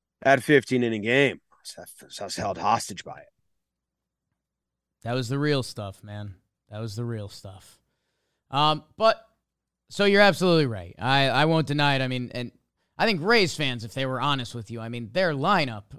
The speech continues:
Speaker 2: uh, where Brandon Lau, uh, you know, he's supposed to be a crusher in that lineup. He's, he's been out. Um, Mike Zunino, you know, he's Big Z, but he, uh, you know, he contributes. He's been out. Kiermaier, defensive,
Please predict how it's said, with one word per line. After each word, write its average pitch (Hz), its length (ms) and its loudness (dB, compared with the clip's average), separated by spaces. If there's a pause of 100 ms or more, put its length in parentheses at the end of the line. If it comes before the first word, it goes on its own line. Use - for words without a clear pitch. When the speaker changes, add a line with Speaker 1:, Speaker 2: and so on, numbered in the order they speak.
(120)
Speaker 2:
uh, 120 260 -4
where 131 300 -4 (160)
Brandon 190 320 -2
Lau, 135 400 2 (400)
uh, 120 280 -6
you 147 140 -12
know, 110 140 -10
he's 147 420 -8
supposed 151 360 -8
to 123 60 -10
be 139 100 -4
a 131 40 -4
crusher 139 460 -6
in 113 80 -10
that 104 140 -12
lineup. 98 360 -14
He's, 120 400 -12
he's 120 300 -6
been 120 180 -10
out. 104 300 -14 (440)
Um, 113 440 -8
Mike 139 180 -2
Zunino, 143 560 -2 (260)
you 113 120 -18
know, 107 280 -12
he's 107 340 -20 (380)
Big 139 220 0
Z, 127 540 0
but 123 120 -6
he, 127 240 -2
uh, 123 260 -2
you 127 120 -8
know, 120 100 -6
he 123 140 -6
contributes. 117 540 -8
He's 127 220 -4
been 117 140 -8
out. 101 220 -12
Kiermaier, 127 640 -4 (160)
defensive, 123 760 -2